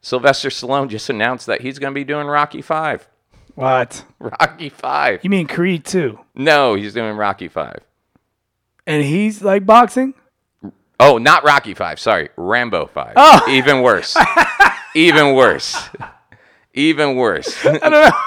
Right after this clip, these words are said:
Speaker 1: I would
Speaker 2: <laughs>
Speaker 1: prefer to see him in Rocky Five.
Speaker 2: Oh my
Speaker 1: Like,
Speaker 2: gosh.
Speaker 1: Yeah, just two geriatrics going down in the ring. No, he's doing Rambo Five, which leads us to go, how are they gonna get a walker through the jungle?
Speaker 2: Did you
Speaker 1: <laughs> Yeah.
Speaker 2: see the last one?
Speaker 1: Oh, the last, uh, the last, uh, Rocky?
Speaker 2: Rambo?
Speaker 1: Rambo?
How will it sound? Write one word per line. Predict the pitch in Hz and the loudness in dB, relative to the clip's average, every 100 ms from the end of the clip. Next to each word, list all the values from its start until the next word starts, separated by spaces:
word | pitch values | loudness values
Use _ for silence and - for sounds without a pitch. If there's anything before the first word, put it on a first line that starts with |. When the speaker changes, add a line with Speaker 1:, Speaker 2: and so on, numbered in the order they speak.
| - | 4
Speaker 1:
I | 185 | 8
would | 220 269 | 8 8
Speaker 2:
<laughs> | |
Speaker 1:
prefer | 262 208 - 220 208 | 6 4 6 6 6
to | 170 | 4
see | - 170 | 0 0
him | 139 | 2
in | 131 | 2
Rocky | 131 123 120 127 | 6 6 6 0
Five. | 104 127 120 113 | 4 6 8 6
Speaker 2:
Oh | - | 4
my | |
Speaker 1:
Like, | 233 117 | 4 6
Speaker 2:
gosh. | 262 208 156 - - - | 6 6 2 -4 -16 -2
Speaker 1:
Yeah, | 170 226 131 | 2 2 0
just | 107 - | -2 -6
two | - 127 | -4 -6
geriatrics | 90 104 98 95 92 - 92 - | 0 2 4 4 2 0 -8 -8
going | 113 98 95 | -6 -4 -2
down | 92 92 | -2 -2
in | 95 | -4
the | |
ring. | 98 101 | -4 -2
No, | 131 147 | 2 2
he's | 123 127 | 2 -2
doing | 175 143 | -2 0
Rambo | 127 139 123 98 | 2 2 2 0
Five, | 104 95 92 | 2 2 0
which | 110 - | -4 -8
leads | 143 139 | -8 -4
us | 135 135 - | -4 -4 -6
to | 127 | -8
go, | 113 120 117 101 | -2 -2 0 -4
how | - 185 | -8 -8
are | 180 | -6
they | 165 | -4
gonna | 165 160 | -6 -4
get | 156 | -4
a | |
walker | 131 135 127 107 | 0 2 2 0
through | 92 101 | -10 -10
the | 92 | -10
jungle? | 80 87 78 - 131 | -6 -6 -6 -10 -4
Speaker 2:
Did | 202 | 2
you | |
Speaker 1:
<laughs> | - | 2
Yeah. | |
Speaker 2:
see | 302 | 4
the | 294 | 2
last | 196 170 208 240 | 2 4 2 2
one? | 269 294 - _ _ _ - _ - | 0 0 -4 _ _ _ -20 _ 2
Speaker 1:
Oh, | 170 160 | 6 4
the | 113 | 4
last, | 113 127 131 - - - | 0 0 -2 -10 -14 -8
uh, | 117 | -6
the | 113 | -2
last, | 113 113 117 - | -2 0 -2 -2
uh, | 110 104 | -2 0
Rocky? | 101 120 | 0 0
Speaker 2:
Rambo? | 202 226 254 254 | 0 2 2 0
Speaker 1:
Rambo? | - 104 131 139 175 185 165 | -4 -2 0 0 -2 -4 -10